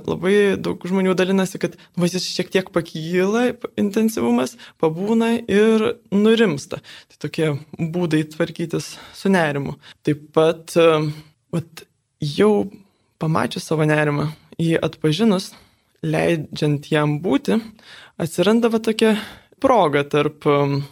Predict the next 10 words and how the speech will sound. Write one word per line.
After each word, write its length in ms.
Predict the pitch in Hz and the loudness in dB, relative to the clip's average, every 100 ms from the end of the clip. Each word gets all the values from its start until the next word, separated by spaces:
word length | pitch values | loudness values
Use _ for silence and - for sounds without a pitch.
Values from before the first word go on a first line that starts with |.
| _ _ _ - | _ _ _ -6
patiriamo 720 | 175 165 160 156 - 151 151 | -2 0 2 0 -2 0 0
nerimo 420 | 147 156 160 151 | 0 0 0 0
ir 140 | 147 147 | 0 2
ėmimosi 420 | 160 156 151 165 | 2 0 0 0
veiksmo, 380 | 185 202 202 180 - - _ | -2 0 -2 -2 -6 -20 _
kur 280 | - 170 165 | 2 4 4
galima 680 | 160 165 180 190 190 185 190 180 - - _ _ - | 2 2 2 2 0 0 0 -2 -6 -20 _ _ -4
mokintis 640 | 170 160 - 202 101 - - _ - | -2 -2 -2 0 -2 -10 -20 _ 0
priimti 760 | 170 165 160 151 151 156 190 | 0 2 2 4 4 2 -2
tą 340 | 190 208 220 | 2 4 2